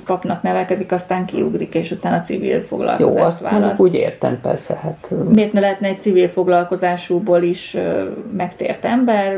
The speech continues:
Speaker 2: Azt,
Speaker 1: és
Speaker 2: ö, értem, hogy megtér
Speaker 1: végigjárja
Speaker 2: meg
Speaker 1: a
Speaker 2: minden, tehát
Speaker 1: langrét-
Speaker 2: nem zárja ki a ranglétán való emelkedést az, hogy mondjuk adott esetben előtte a adott atya az mondjuk, mit tudom én, bordélyházat üzemeltetett.
Speaker 1: Azt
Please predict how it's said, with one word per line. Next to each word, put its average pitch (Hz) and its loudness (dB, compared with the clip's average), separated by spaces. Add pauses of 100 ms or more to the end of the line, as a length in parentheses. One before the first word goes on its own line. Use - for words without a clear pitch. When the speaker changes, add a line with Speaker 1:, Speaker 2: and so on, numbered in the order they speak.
Speaker 2:
Azt, 190 -2
Speaker 1:
és 208 4
Speaker 2:
ö, 196 4
értem, 131 2
hogy 127 2
megtér 123 4
Speaker 1:
végigjárja 123 2
Speaker 2:
meg 127 4
Speaker 1:
a 127 6
Speaker 2:
minden, 143 4
tehát 135 2
Speaker 1:
langrét- - -
Speaker 2:
nem 143 2
zárja 120 4
ki 131 0
a 123 6
ranglétán 123 2
való 120 2
emelkedést 120 0
az, - 0
hogy 127 -2
mondjuk 135 -2
adott 123 2
esetben 120 0
előtte 113 2 (680)
a 117 2 (880)
adott - -2 (420)
atya 110 0
az 104 0
mondjuk, 123 0 (100)
mit - 0
tudom 110 0
én, 107 -4
bordélyházat 104 2
üzemeltetett. 120 0 (2500)
Speaker 1:
Azt 240 0